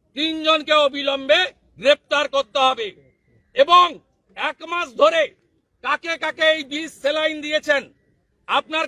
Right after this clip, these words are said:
কাছে মেডিসিনেরও যেমন স্টক রেজিস্টার আছে, রুগীরও রেজিস্টার আছে।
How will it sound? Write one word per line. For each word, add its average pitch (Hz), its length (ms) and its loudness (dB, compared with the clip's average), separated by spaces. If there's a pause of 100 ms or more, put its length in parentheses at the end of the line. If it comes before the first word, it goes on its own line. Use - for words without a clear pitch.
কাছে 294 220 0 (500)
মেডিসিনেরও 311 680 -4 (100)
যেমন 294 220 -4 (100)
স্টক 277 300 -6 (100)
রেজিস্টার 269 460 -8 (100)
আছে, 320 200 -2 (560)
রুগীরও 320 540 0 (160)
রেজিস্টার 294 500 -2 (120)
আছে। 247 200 -8